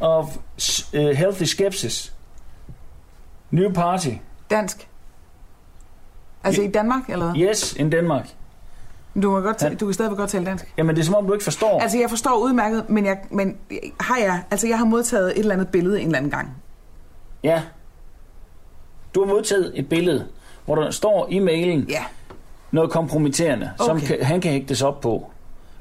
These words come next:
Speaker 1: Derfor skal det billede væk. Er du sød at finde en computer, så kan jeg hjælpe dig med at tjekke det.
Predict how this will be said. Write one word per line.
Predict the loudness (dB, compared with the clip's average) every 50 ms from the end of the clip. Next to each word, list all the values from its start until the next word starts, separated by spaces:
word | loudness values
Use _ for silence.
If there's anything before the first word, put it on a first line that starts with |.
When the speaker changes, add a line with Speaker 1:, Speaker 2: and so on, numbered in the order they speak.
| 0 2
Speaker 1:
Derfor | 2 2 2 0
skal | -2 0 0 0
det | 0 0
billede | 0 2 2 2 2 0
væk. | 0 -2 -4 -8 -16 -16 -18 -18 -18 -20 -20 -16 -14 -14 -12 -12 -12 -12 -6 -2
Er | 0 0
du | 0
sød | 2 2 2 2
at | 2 2
finde | 2 2 2 2
en | 2
computer, | 2 2 2 2 2 2 2 2 0 -2 -6 -14 -12
så | -4 0 2 2 2 0 -4 -4
kan | 0 2
jeg | 4 4
hjælpe | 4 4 2 2
dig | 2
med | 2 2
at | 2 0
tjekke | 0 0 -2 -2 -2 -8
det. | -12